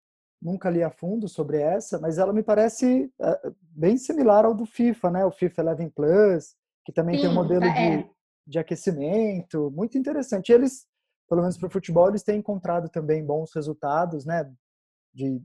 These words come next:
Speaker 1: diminuição de quantidade de lesão, muito interessante isso.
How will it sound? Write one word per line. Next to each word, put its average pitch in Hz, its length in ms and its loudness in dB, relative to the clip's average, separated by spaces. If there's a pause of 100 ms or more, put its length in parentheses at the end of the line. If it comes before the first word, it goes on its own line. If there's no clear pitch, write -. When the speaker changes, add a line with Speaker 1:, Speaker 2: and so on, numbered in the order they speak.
(280)
Speaker 1:
diminuição 151 680 -2
de 151 160 -6
quantidade 143 600 -4
de 147 80 -12
lesão, 156 480 -2
muito 180 280 -10
interessante 170 760 -6
isso. 135 220 -12